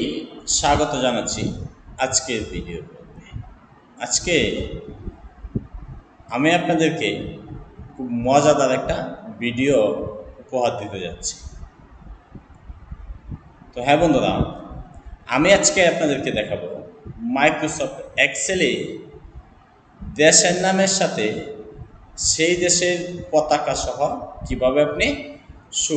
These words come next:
করবেন। ধরেন, একটু লক্ষ্য করেন যে এইখানে বাংলাদেশ লেখা আছে। আমি যখনই বাংলাদেশের উপরে নিয়ে মাউসের কার্সরটা রাখলাম, বাংলাদেশের যে পতাকা, সেই পতাকাটা এখানে শো করতেছে।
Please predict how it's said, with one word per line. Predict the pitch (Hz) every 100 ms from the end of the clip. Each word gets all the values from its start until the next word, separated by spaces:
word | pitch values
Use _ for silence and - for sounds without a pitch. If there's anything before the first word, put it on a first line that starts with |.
| -
করবেন। | 101 - - - - - _ - - - - - - - -
ধরেন, | 151 175 123 - - - - - - - - - - - - - - - - - -
একটু | 170 165
লক্ষ্য | 170 165 180
করেন | 170 135 139
যে | 139 143
এইখানে | 151 165 165 147
বাংলাদেশ | 139 135 131 123 123
লেখা | 113 101
আছে। | 101 120 139
আমি | 135 127
যখনই | 135 147 156 170 151
বাংলাদেশের | 147 143 139 131 127 143
উপরে | 147 151 147 147
নিয়ে | 143 139
মাউসের | 127 120 156 143
কার্সরটা | 131 - 135 139 123
রাখলাম, | 120 107 113 175 - - - _ - 117
বাংলাদেশের | 131 139 139 139 139 123 131
যে | 135 143
পতাকা, | 135 131 127 110 - - -
সেই | - 123 -
পতাকাটা | 131 127 123 123 143 104 - -
এখানে | 110 131 151 - - - - - - -
শো | 185 151
করতেছে। | 123 - - -